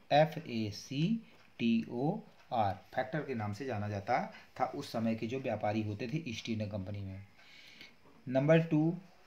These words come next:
नेक्स्ट क्वेश्चन है, सतनामी मूवमेंट was started by, जो सतनामी मूवमेंट था उसको जो है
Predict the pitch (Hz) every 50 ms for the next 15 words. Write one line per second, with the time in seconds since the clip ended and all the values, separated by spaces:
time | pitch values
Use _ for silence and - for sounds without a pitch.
0 | - - - - - - - - - - - - - - - - - - - 151
1 | 175 175 - - 190 170 - 175 147 135 127 131 135 156 165 165 - - - -
2 | - - - - - - - - - - - - 208 208 208 - 185 160 151 147
3 | 147 156 165 185 208 214 180 147 135 135 135 139 143 147 143 127 127 131 139 135
4 | 127 131 117 - - - 107 104 104 113 107 104 98 95 95 92 90 113 110 -
5 | 127 - - 135 139 151 175 190 170 143 127 120 117 120 117 117 117 123 143 156
6 | 160 160 - 113 117 120 127 135 - - - - - 127 113 - - 165 165 156
7 | 135 120 113 117 120 127 135 147